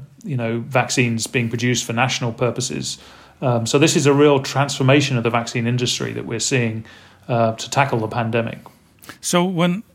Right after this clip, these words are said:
Speaker 2: reaching two billion people in the end, you really can reach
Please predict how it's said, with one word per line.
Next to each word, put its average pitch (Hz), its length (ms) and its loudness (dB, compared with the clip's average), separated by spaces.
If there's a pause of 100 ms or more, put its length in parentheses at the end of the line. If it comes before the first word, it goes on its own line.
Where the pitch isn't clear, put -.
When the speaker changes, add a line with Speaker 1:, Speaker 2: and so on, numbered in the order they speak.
(120)
Speaker 2:
reaching 170 680 2 (400)
two 220 160 4
billion 165 420 4
people 180 460 0
in 156 120 2
the 156 120 2
end, 160 320 -2 (460)
you 151 140 2
really 180 400 4
can 165 560 -2
reach 160 720 -4